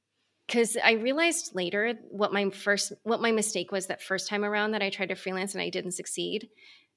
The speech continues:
was that I didn't have a regular source of income, just any one kind of part-time job that just had some base level of income that I could rely on every month. And actually, that, that's not true, 'cause when I first started, I did,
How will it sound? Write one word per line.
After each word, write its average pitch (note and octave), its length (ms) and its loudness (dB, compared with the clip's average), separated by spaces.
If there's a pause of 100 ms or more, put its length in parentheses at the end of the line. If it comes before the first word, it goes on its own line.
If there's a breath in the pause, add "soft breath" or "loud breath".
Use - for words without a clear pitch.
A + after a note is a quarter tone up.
(140)
was G3+ 180 0
that E3 400 2 (300)
I A3 80 8
didn't C#4+ 260 2
have G#3+ 580 4
a G3+ 80 0
regular F#3 420 2
source E3+ 280 -4
of F3+ 100 -4
income, F#3 580 -6 (500)
just G#3 400 0
any A3 360 4
one A3 260 2
kind G#3+ 240 0
of F#3 100 -4
part-time F#3+ 420 -2
job E3+ 280 2
that E3 200 0
just F3+ 200 -4
had E3+ 380 0
some F3+ 420 0 (100)
base E3 420 -4
level E3+ 540 -2
of F3+ 100 -8
income G#3 360 -4
that G3 100 0
I D#3 60 -2
could F#3 160 -6
rely F3+ 240 0
on E3+ 100 -4
every D#3+ 160 -6
month. - 300 -10 (440 loud breath)
And C4 120 2
actually, C4+ 260 6
that, A3 300 -2
that's C4 200 -2
not - 140 -2
true, - 200 -8
'cause G3+ 240 -2
when A3 120 2
I G#3+ 80 2
first E4+ 480 -2
started, F3 340 -2
I F#3 100 0
did, F#3+ 500 2